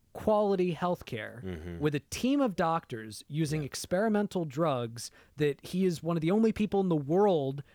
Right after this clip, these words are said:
Speaker 1: that has access to it, and they're treating him free at the point of service.
Speaker 2: Yeah. Hmm.
Speaker 1: So, huh, that sounds an awful lot like socialized medicine, doesn't it, Michael?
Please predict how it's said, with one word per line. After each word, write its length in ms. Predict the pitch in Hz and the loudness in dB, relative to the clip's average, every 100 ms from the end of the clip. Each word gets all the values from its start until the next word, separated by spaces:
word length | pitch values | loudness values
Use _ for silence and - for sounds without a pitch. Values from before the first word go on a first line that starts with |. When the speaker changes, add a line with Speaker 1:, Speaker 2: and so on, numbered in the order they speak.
| _ _ _ | _ _ _
Speaker 1:
that 120 | 156 | 0
has 180 | 151 151 | 2 2
access 480 | 160 196 - 139 - | 2 0 0 -2 -2
to 180 | 123 113 | -6 -6
it, 160 | 131 - _ _ - | -8 -12 _ _ 0
and 120 | 208 | 2
they're 100 | 208 | 4
treating 380 | 185 - 339 269 | 2 2 2 4
him 340 | 165 165 170 165 _ | 2 0 0 -4 _
free 200 | - 202 | 0 2
at 80 | 196 | 0
the 80 | - | -2
point 180 | 165 143 | -2 -2
of 60 | |
service. 540 | - 131 98 - - - | -4 -4 -6 -12 -12 -10
Speaker 2:
Yeah. 180 | 82 - - _ _ _ _ _ _ _ - | -12 -12 -18 _ _ _ _ _ _ _ -8
Hmm. 600 | 226 160 107 98 90 90 - _ _ _ _ _ _ - | -4 -4 -4 -8 -12 -16 -20 _ _ _ _ _ _ -10
Speaker 1:
So, 640 | - 202 202 196 185 - _ | 2 4 4 4 2 -4 _
huh, 360 | - 320 151 113 _ - | 0 2 2 -2 _ 4
that 180 | 294 - | 4 4
sounds 300 | 302 294 185 | 0 2 2
an 80 | |
awful 340 | 180 277 208 175 | 2 2 2 4
lot 260 | 202 269 | 4 2
like 180 | 156 147 | 0 -2
socialized 640 | - 185 185 190 175 165 160 | 0 2 2 2 2 0 2
medicine, 420 | 214 339 - 139 | 2 2 0 0
doesn't 300 | 135 285 240 | 2 2 2
it, 120 | 151 131 | -2 -2
Michael? 400 | 123 151 208 | -2 0 -2